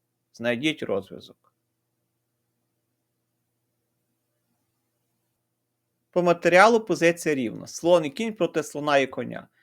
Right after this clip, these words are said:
І щоб виграти, білі мають виграти обидві чорні фігури, і слона, і коня.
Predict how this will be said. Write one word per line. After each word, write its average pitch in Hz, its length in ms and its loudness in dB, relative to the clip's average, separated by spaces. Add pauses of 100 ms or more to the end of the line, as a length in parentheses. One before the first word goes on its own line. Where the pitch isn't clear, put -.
(140)
І 202 100 -2
щоб 190 240 -2
виграти, 190 480 0
білі 170 300 -2
мають 151 400 0
виграти 147 400 -2
обидві 139 400 -2
чорні 135 420 -2
фігури, 123 500 -10
і 170 80 0
слона, 143 400 -2
і 127 100 0
коня. 110 380 -12